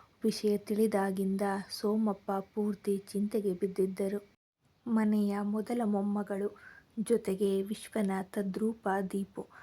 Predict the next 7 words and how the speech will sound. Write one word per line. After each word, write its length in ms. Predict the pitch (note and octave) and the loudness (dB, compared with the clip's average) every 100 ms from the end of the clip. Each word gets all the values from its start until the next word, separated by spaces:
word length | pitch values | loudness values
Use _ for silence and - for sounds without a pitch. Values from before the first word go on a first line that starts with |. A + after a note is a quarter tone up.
| - - | -20 -6
ಅವಳಲ್ಲಿ 600 | G#3 G#3 G3+ G3+ G3+ G#3 G#3 | -2 0 2 0 0 0 -2
ಹಿರಿಮಗನ 720 | - A3 A#3+ G#3+ G3 G3+ G3+ G3+ | 0 0 2 0 0 0 0 0
ನೋಡುತ್ತಿದ್ದ 760 | G3 G#3 G#3+ G#3+ - G3+ F#3+ G3 G3 | 0 2 0 -2 -2 -4 -2 -2 -2
ಜೀವಕ್ಕೆ 840 | F#3 G#3 A3 G#3 - G#3+ G#3 G3+ - - - - | 0 0 0 -4 -4 2 2 2 -6 -20 -10 -2
ಇದು 300 | G#3+ G#3+ G#3 | 2 2 2
ಆಘಾತವೇ 840 | G#3 G3+ G#3 G#3+ G#3 G3 F#3+ F#3+ | 0 -2 0 -2 -2 -4 -2 -2
ಸರಿ. 380 | - F#3 F#3 | -2 -6 -8